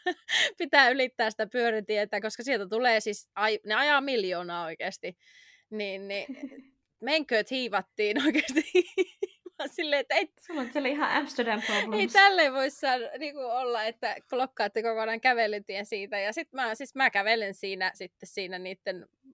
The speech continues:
Speaker 1: va-, mitkä ne on, ne semmoset tötsät siinä <laughs> sitten, kun mä oon silleen, että tässä mä kävelen nyt. Ja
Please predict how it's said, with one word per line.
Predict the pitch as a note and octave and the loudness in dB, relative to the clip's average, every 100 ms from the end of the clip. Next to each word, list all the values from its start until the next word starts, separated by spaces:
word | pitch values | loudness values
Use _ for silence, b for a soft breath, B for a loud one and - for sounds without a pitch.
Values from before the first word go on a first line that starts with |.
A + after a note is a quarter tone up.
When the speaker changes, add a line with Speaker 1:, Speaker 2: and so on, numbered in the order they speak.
| _ G#3+ | _ -4
Speaker 1:
va-, | G#3 - G#3+ A#3+ - _ _ A#3 _ _ _ _ _ _ A3 B B B - | -4 -4 -16 -20 -20 _ _ _ _ _ _ _ _ _ _ B B B -12
mitkä | G#3+ - G3 | -10 -8 -8
ne | F#3+ | -6
on, | G#3 | -6
ne | |
semmoset | A#3 A#3 A3+ - | -6 -6 -6 0
tötsät | A3+ - G#3 - | 0 2 -4 -2
siinä | G#3+ G3+ A#3+ | -2 0 2
<laughs> | |
sitten, | C4+ - - | 2 2 0
kun | - C4+ | 0 -4
mä | |
oon | - F4+ | -2 -4
silleen, | - D#4+ - - | -2 -4 -2 2
että | D#4 D4 C#4+ - | 2 0 -4 -2
tässä | C#4+ - F#3 | -2 -2 -8
mä | G#3 A#3 G#3 | -2 -2 2
kävelen | G#3+ G3+ F#3+ F3+ F3+ G3 | 0 0 -2 -4 -8 -6
nyt. | G#3+ - B B A4+ F#4 D#4 B3+ A3+ A3+ | -6 -6 B B -10 -8 -8 -10 -10 -2
Ja | A3 | 0